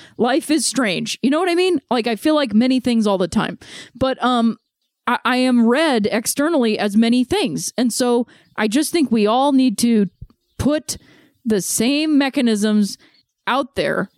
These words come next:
and we need to have conversations, and the people who have the privilege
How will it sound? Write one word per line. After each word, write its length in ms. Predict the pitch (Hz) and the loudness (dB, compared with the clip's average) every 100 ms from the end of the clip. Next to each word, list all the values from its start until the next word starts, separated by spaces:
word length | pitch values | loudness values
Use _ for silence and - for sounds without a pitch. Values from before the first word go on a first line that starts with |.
| _ 202 | _ -2
and 160 | 226 | 2
we 100 | 233 | 4
need 220 | 240 269 | 2 2
to 140 | 262 226 | 2 2
have 340 | 214 269 294 | 2 0 0
conversations, 840 | 285 285 269 233 262 277 214 165 | -2 0 0 0 -2 0 -2 0
and 140 | 160 208 | 0 2
the 40 | |
people 360 | 196 233 247 233 | 2 0 2 4
who 100 | 214 | 4
have 240 | 220 254 | 2 0
the 100 | 285 | -2
privilege 560 | - 277 226 208 190 | -2 -2 0 0 -2